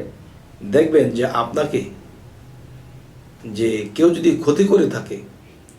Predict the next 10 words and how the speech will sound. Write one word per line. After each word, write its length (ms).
আপনার 440
জীবনটার, 520
জীবনের 480
চাকাটা 400
যদি 200
কেউ 120
ঘুরিয়ে 280
দিয়ে 180
থাকে, 280
তখন 260